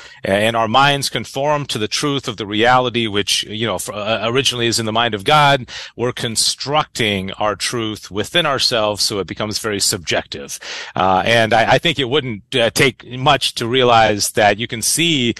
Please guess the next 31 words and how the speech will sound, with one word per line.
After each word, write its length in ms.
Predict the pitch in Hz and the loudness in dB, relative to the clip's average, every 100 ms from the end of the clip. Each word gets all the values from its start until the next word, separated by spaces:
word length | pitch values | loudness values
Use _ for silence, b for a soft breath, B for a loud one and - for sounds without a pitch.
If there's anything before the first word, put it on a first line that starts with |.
| B B | B B
the 160 | 127 123 | -2 2
echoes 640 | 127 - 113 104 101 - | 2 2 -2 -2 -2 -2
and 100 | 107 | 0
the, 220 | 104 101 95 | 0 0 0
the 80 | |
consequences 680 | 107 139 135 127 110 101 101 | 0 2 0 -2 -6 -4 -6
of 100 | 98 | -4
that 220 | 98 92 | -2 -2
in 80 | 92 | -2
our 100 | 90 | -8
culture 320 | - 98 - | -6 -8 -8
today, 380 | - - 202 196 | -4 2 4 4
where 160 | 123 104 | 0 -4
people 300 | 131 110 104 | -6 -4 -6
are 100 | 98 | -4
trying 320 | 107 101 92 | -4 -4 -4
to 180 | 104 95 B B - | -8 -10 B B -2
reconstruct, 960 | 131 - 113 - 117 104 95 - - - | 0 0 -2 -2 0 0 2 -2 -4 -2
uh, 180 | 90 87 | -2 -2
their 200 | 117 107 | -2 -2
own 180 | 98 | -2
truth 520 | 95 - 110 101 - 87 | -4 -4 -4 -6 -10 -6
within 340 | 101 117 101 | -2 0 -2
themselves. 600 | 92 87 90 85 95 95 | -2 -2 -2 -2 -2 0
And 240 | 117 101 B B B | 0 -2 B B B
you 140 | 113 127 | 0 4
gotta 240 | 139 139 | 4 4
go 120 | 147 | 2
back 200 | 151 143 | 2 2
to 100 | 143 | 2
Kant. 520 | - 156 143 117 - | 2 4 4 0 -8